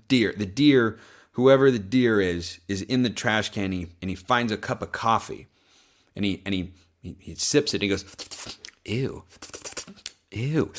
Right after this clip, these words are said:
it's good, it's bad, it's good." He can't decide, right? He's just going back and forth, back and forth, darting left and right. Here's where I landed on. Biggest question for Washington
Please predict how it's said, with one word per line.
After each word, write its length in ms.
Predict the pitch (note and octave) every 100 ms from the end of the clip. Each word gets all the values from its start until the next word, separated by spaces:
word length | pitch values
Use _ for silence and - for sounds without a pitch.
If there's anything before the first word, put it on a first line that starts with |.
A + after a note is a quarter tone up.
| -
it's 100 | -
good, 260 | - B2+ G#2
it's 120 | -
bad, 320 | - C3+ A#2+ -
it's 140 | -
good." 260 | E3+ - -
He 120 | E3
can't 240 | - F#3
decide, 480 | C#3 - F#3 D#3+ - _ _
right? 220 | A#2+ D3+
He's 160 | - D3
just 140 | C#3+
going 180 | D3+ A2+
back 240 | D3+ D3+ A2
and 100 | F#2+
forth, 280 | E3 -
back 240 | - C#3+ -
and 100 | G#2
forth, 260 | E3+ A2
darting 300 | - D3 A#2+
left 240 | A2 D3 A2
and 100 | B2
right. 260 | D3 A2 - _ _ _ _ _
Here's 220 | - A#2 F#2
where 140 | F2
I 20 |
landed 360 | D2+ C2 C2 -
on. 180 | - - _ _ _ _
Biggest 340 | B2 C3 C3+
question 400 | - A#2+ G#2+ G#2+
for 120 | F#2+ F2+
Washington 600 | E2+ D#2 - C#2+ -